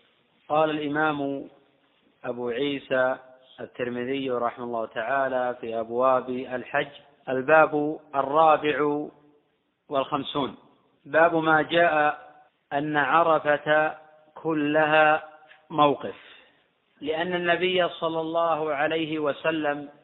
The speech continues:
قال: "وقفت ها هنا وعرفة كلها موقف." رواه مسلم في صحيحه من حديث جابر.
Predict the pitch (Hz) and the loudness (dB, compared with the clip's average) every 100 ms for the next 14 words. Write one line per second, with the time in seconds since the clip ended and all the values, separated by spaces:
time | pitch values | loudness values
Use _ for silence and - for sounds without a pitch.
0 | _ _ _ _ _ 147 160 165 170 165 | _ _ _ _ _ 2 6 6 4 0
1 | - 160 143 180 - - 165 147 160 160 | -6 0 2 2 2 2 2 6 8 8
2 | 139 165 160 156 156 - - _ _ _ | 4 0 4 4 4 0 -20 _ _ _
3 | _ _ 135 135 131 170 170 165 165 160 | _ _ -2 2 6 8 6 4 4 0
4 | - 170 170 165 - _ _ _ _ _ | 2 -2 -2 -6 -16 _ _ _ _ _
5 | _ - 170 180 165 165 160 160 165 165 | _ -12 -4 -2 0 2 4 8 8 6
6 | - - - _ _ _ _ - 160 165 | 2 -10 -20 _ _ _ _ -6 4 4
7 | 156 120 107 - - - _ _ _ _ | 4 0 -8 -12 -20 -20 _ _ _ _
8 | 135 147 175 170 160 170 180 165 160 160 | -4 0 4 4 2 -2 -4 -2 -2 -2
9 | 147 170 165 - 151 165 170 151 156 151 | -2 -4 -4 -2 -4 -2 -4 -4 -4 -2
10 | 160 160 160 _ _ _ 151 151 160 165 | -2 -4 -6 _ _ _ -8 -6 -4 -4
11 | 156 165 160 160 156 156 156 - _ _ | -2 0 0 -2 -4 -2 -4 -8 _ _
12 | _ - 127 143 139 101 95 | _ -20 -4 2 2 2 -8